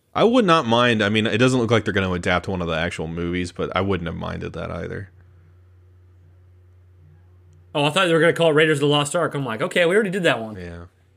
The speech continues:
Speaker 1: Uh, that's kinda bogus, bro. They just skipped the last two movies. You see, they only showed up to Last Crusade. Come on, man. Kingdom of the
Speaker 2: They
Speaker 1: Crystal Skull gets such a bad rap.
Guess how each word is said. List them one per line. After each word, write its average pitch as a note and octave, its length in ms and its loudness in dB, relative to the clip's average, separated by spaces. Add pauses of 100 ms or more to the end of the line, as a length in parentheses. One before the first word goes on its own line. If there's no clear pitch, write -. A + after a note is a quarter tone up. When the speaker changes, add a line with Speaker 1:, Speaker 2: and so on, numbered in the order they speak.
(360)
Speaker 1:
Uh, C3+ 260 0
that's F#3 220 2
kinda A#3 180 2
bogus, G#3+ 360 2
bro. A3+ 260 4
They A#3+ 100 0
just A3+ 200 0
skipped - 360 0
the D#3+ 100 2
last D3+ 320 2
two E3 180 2
movies. D3+ 520 0 (1300)
You F#3 100 0
see, G#3+ 220 2
they A3 120 4
only G3+ 160 4
showed F#3 280 2
up F#3+ 140 0
to E3 120 2 (100)
Last B2+ 300 2
Crusade. C3 640 2 (100)
Come A#2+ 200 0
on, E2+ 240 2
man. G2 420 0 (160)
Kingdom A#3 240 2
of D#3 60 4
the A#2 60 4
Speaker 2:
They D#3 80 4
Speaker 1:
Crystal D#3+ 220 2
Skull A2 220 2
gets G#2 180 0
such - 220 2
a G#2 60 2
bad E2+ 280 0
rap. D#2+ 360 0